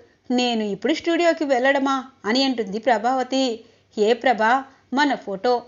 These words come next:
హాల్లో ఉంటే నీకు నచ్చదా? అందుకే వెళ్ళి తీసుకురా" అని అంటారు. "సర్లేండి,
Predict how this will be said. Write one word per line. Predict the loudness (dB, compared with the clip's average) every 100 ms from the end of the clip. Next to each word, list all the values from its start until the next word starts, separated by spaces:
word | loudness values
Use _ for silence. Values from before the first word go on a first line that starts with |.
| -14 _ _ _ 0
హాల్లో | 4 6 4 2
ఉంటే | 2 2 2
నీకు | 0 -2
నచ్చదా? | -4 -4 -2 0 -2 -6 _ -2
అందుకే | -2 0 0
వెళ్ళి | 2 0
తీసుకురా" | -2 -6 -2 2 2 2 -4
అని | -2
అంటారు. | -2 0 0 2 0 -6 _ _ _
"సర్లేండి, | -2 0 4 2 2 0